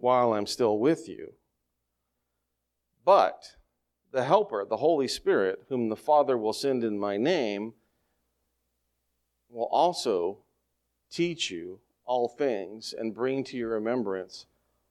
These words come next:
all that I have said to you." So Jesus is saying, "Look, I know I've, I only have so much time to say what I've said. And I've, I've said what I needed to, but there's more left to be said.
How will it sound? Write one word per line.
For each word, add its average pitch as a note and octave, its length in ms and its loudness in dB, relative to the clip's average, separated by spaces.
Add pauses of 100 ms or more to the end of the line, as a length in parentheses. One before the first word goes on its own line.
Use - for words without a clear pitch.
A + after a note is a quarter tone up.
all A#2+ 200 4
that A2 160 2
I G#2+ 140 0
have G2 140 -2
said F3+ 320 -2
to A2+ 120 -6
you." C#2 320 -14 (1200)
So D#3 420 0
Jesus E3+ 300 0
is D#3+ 140 -4
saying, F3 280 2
"Look, D#3 300 0 (180)
I C3+ 120 -10
know D#3 340 2
I've, B2 300 2 (340)
I C3+ 160 0
only D3 240 0
have C3 220 -2
so C#3+ 160 -2
much B2+ 260 -4
time C3+ 400 -2
to A2+ 140 -6
say B2 240 0
what A2 180 2
I've F#2+ 160 0
said. - 460 -4 (960)
And B2+ 140 -8
I've, B2+ 180 -4 (180)
I've A#2 220 -2
said D3+ 300 2
what A#2+ 180 2
I A#2 100 2
needed D3+ 340 0
to, G#2+ 180 -2
but G#2+ 180 -4
there's B2+ 240 -2
more C3 320 0
left B2 300 0
to A#2+ 80 -10
be A2 160 -14
said. A2 520 0